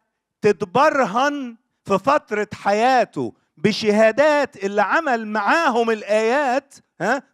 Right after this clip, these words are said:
تتبرهن إن اللي عمل ده حقيقي. يعني على سبيل المثال المولود أعمى، كويس؟ صنع له عينين. فضل عايش الراجل ده قد إيه؟ لغاية لما المسيح مات وقام، فضل عايش سنين. يعني لو دي ما كانتش م-،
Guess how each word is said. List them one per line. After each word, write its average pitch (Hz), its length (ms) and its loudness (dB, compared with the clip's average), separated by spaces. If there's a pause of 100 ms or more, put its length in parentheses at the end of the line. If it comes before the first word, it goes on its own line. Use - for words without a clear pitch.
تتبرهن 240 640 -2 (180)
إن 180 140 -6
اللي 185 140 -2
عمل 196 280 -4
ده 185 120 -8
حقيقي. 220 540 -8 (240)
يعني 185 220 -4
على 185 120 -4
سبيل 220 300 -10
المثال 208 460 -2 (180)
المولود 208 560 0
أعمى، 160 420 -6 (380)
كويس؟ 247 540 -6 (440)
صنع 247 440 -2
له 208 120 0
عينين. 185 440 -6 (720)
فضل 277 280 0
عايش 233 380 -4
الراجل 220 320 -4
ده 202 160 -8
قد 185 180 -12
إيه؟ 233 180 -2
لغاية 247 840 -4
لما 233 420 -4
المسيح 214 500 -12 (160)
مات 220 260 -6
وقام، 185 440 -2 (140)
فضل 202 240 -6
عايش 180 200 -8
سنين. 160 460 -14 (300)
يعني 185 320 -2
لو 185 180 -2
دي 277 140 -6
ما 330 120 -4
كانتش 226 540 -8
م-، 185 160 -12